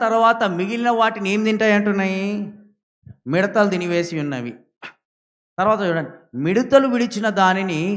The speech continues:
పసర పురుగులు, అంటే మిడతలు తిన్న తర్వాత, అంటే గొంగలి పురుగు మిగిలిన, తిన్న తర్వాత మిగిలిన దానిని ఏం తినాయి అంటున్నాయని? మిడతలు.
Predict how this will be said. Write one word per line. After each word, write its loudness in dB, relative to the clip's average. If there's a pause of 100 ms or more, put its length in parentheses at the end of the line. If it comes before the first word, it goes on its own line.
(280)
పసర 0 (120)
పురుగులు, -2
అంటే -4 (580)
మిడతలు 0 (140)
తిన్న -4 (160)
తర్వాత, 2 (600)
అంటే -8 (120)
గొంగలి 2
పురుగు -2 (600)
మిగిలిన, -4 (260)
తిన్న -6 (100)
తర్వాత -2 (140)
మిగిలిన -6
దానిని -2 (180)
ఏం -2
తినాయి -6
అంటున్నాయని? -10 (1040)
మిడతలు. -2